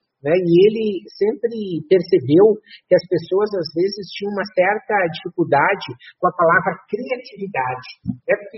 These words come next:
criatividade parecia, assim, que você tinha que ser um artista, que você tinha que ter um poder quase sobre-humano pra conseguir criar algo de novo. Mas quando você vai ver, você tem uma forma de tá a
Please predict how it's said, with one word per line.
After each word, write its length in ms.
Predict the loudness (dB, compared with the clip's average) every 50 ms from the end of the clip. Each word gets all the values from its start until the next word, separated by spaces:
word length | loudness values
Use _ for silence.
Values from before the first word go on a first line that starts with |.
| -12 -10
criatividade 720 | -8 -6 -6 -8 -8 -12 -6 -2 0 0 0 -2 -4 -4
parecia, 520 | -2 0 0 0 -2 -2 -6 -4 -2 -2 -2
assim, 160 | -2 -2 -4 -4 -2
que 80 | -2 -6
você 160 | -4 -2 -4 -4
tinha 160 | -2 -4 -4 -4
que 160 | -4 -2 -2
ser 80 | 0
um 80 | 2 2
artista, 680 | 2 0 0 -8 -8 -4 0 0 0 0 0 -14 _ -20 _ _ -20 -20 -20 _
que 60 | -6 -6
você 140 | -4 -4 -4 -6
tinha 220 | -4 -4 -4 -4 -4 -6
que 40 | -8 -2 2
ter 180 | 4 4 4 4 2 -6 -18 -20 -12 -2
um 240 | 0 2 2 2 4
poder 400 | 6 4 4 6 6 4 4 4 2
quase 400 | 2 2 4 4 2 0 -2 -8 -8 -8 -6
sobre-humano 1120 | 4 6 8 8 8 6 4 4 4 4 4 4 6 8 8 8 6 6 2 -4 -4 -8 -14 _ _ _ _ _ -2
pra 80 | -2 -2 0
conseguir 480 | -2 -4 -4 -6 -10 -12 -12 -12 -14 _ _ -4
criar 540 | -4 0 2 2 2 4 4 4 2 2 4 4 4 4
algo 240 | 2 0 -2 -6 -8 -8
de 80 | -8 -6
novo. 320 | -6 -4 -4 -4 -4 -6 _ _ _ _ _ _ _ _
Mas 160 | -8 -8 -4 -4
quando 160 | -6 -4 -4
você 300 | -8 -8 -4 -4 -4 -2
vai 160 | 0 -2 -2
ver, 280 | -2 -4 -2 0 0 0 -2 -4 -20 -20 _ _
você 320 | -2 -2 -2 0 -2 -4 -4 -2
tem 220 | -4 -2 -2 -2 -4 -6 -8 -8 -10
uma 220 | -4 -4 -2 -2 -2 -6 -6 0
forma 560 | 4 6 6 6 6 4 2 -2 -4 -6 -6 -16 _ _ _ -14
de 160 | -12 -12 -10 -2 0
tá 80 | 2 2
a 320 | 2 0 0 -2 -4